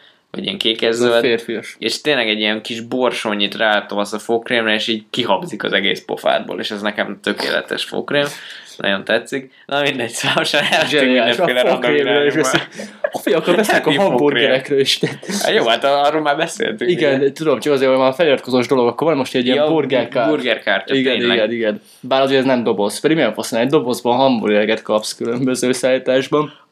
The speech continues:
Speaker 1: Ó, ez nem is rossz ötlet, csináljunk egy feliratkozós burger,
Speaker 2: Doboz
Speaker 1: ezért.
Speaker 2: válogatás, burger
Speaker 1: Figyelj,
Speaker 2: válogatás.
Speaker 1: külföldön már olyanok vannak, ott van olyan ilyen dobozos, hogy naponta szállítanak, ö,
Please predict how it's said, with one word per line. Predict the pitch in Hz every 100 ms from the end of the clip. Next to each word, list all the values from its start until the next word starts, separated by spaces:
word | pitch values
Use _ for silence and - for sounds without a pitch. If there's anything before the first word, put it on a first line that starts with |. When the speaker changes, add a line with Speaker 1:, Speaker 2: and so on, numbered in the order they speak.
| _
Speaker 1:
Ó, | - 202 110
ez | 110
nem | 156
is | 117 -
rossz | 131 120 -
ötlet, | 104 104 107 104
csináljunk | 185 127 110 107
egy | 117
feliratkozós | 117 101 98 101 107 104 104
burger, | 110 123 120 110 107 107 101 101 - 131
Speaker 2:
Doboz | 143 131
Speaker 1:
ezért. | 135 -
Speaker 2:
válogatás, | 139 139 131 151 131 - -
burger | 131 123 117
Speaker 1:
Figyelj, | 117 117
Speaker 2:
válogatás. | 127 127
Speaker 1:
külföldön | 139 135 131 135 131
már | 131
olyanok | 151 135 104 -
vannak, | 104 104 107
ott | 120
van | 113 156 160
olyan | 110 107 110 104
ilyen | - 101 101
dobozos, | 107 104 110 117 117 - - - _
hogy | _ 104 107 107 101 117
naponta | 120 120 104 98
szállítanak, | 104 - 104 104 104 101 101 104
ö, | 98